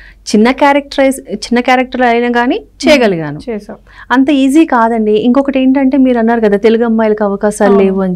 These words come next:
Speaker 1: చెప్పి, అది చాలా రాంగ్.
Speaker 2: Hmm.
Speaker 1: అసలు తెలుగు అమ్మాయిలు వస్తే అవకాశాలు వస్తాయి.
Speaker 2: ఓకే. అంటే
Speaker 1: ఇప్పుడు
Speaker 2: ఇప్పుడు
Speaker 1: ట్రై
Speaker 2: రాక
Speaker 1: చేయాలి.
Speaker 2: రావట్లేవా అవకాశాలు?
Speaker 1: అంతే, అంతే కదా. ఇప్పుడు మీరు కూడా రండి
Speaker 2: Hmm.
Speaker 1: ఇండస్ట్రీకి.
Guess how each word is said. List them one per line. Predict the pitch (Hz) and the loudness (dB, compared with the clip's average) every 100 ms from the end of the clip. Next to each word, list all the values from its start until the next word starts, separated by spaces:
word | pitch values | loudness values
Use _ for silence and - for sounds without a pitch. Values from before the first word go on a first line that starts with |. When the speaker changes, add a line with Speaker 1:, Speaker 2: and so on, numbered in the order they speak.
| 180 | -6
Speaker 1:
చెప్పి, | 175 - 175 - - - | -8 -6 -8 -10 -10 -2
అది | 226 | 0
చాలా | 269 269 214 | 0 0 0
రాంగ్. | 214 190 170 160 - _ _ _ - | 0 -4 -6 -8 -12 _ _ _ -10
Speaker 2:
Hmm. | 233 220 208 - 269 | -8 -6 -8 -6 -2
Speaker 1:
అసలు | 285 | 0
తెలుగు | 277 226 233 | 2 2 2
అమ్మాయిలు | 311 311 320 277 | 2 2 2 0
వస్తే | 202 - - 226 254 - | -2 -8 -2 0 0 0
అవకాశాలు | 285 311 330 320 240 | -2 0 -4 -4 -4
వస్తాయి. | 226 - 196 - _ _ 262 | -6 -6 -8 -8 _ _ -6
Speaker 2:
ఓకే. | 247 220 | -4 -4
అంటే | 196 - - | -6 -10 -4
Speaker 1:
ఇప్పుడు | 254 311 | 0 2
Speaker 2:
ఇప్పుడు | 320 | 4
Speaker 1:
ట్రై | 277 302 | 4 4
Speaker 2:
రాక | 240 262 | 2 0
Speaker 1:
చేయాలి. | 285 - | 0 0
Speaker 2:
రావట్లేవా | 403 277 196 196 | 0 -2 -6 -10
అవకాశాలు? | 214 - 320 403 | -16 -8 -4 -2
Speaker 1:
అంతే, | 359 285 269 _ 330 | -2 -4 -6 _ -4
అంతే | 349 359 | -2 -2
కదా. | 277 233 294 254 | -2 -2 -4 -4
ఇప్పుడు | 247 254 | 0 4
మీరు | 277 311 | 4 4
కూడా | 381 381 | 2 2
రండి | 330 320 | 2 0
Speaker 2:
Hmm. | 370 - _ _ _ _ 269 | -6 -12 _ _ _ _ -2
Speaker 1:
ఇండస్ట్రీకి. | 262 302 302 311 302 | 0 0 0 -4 -4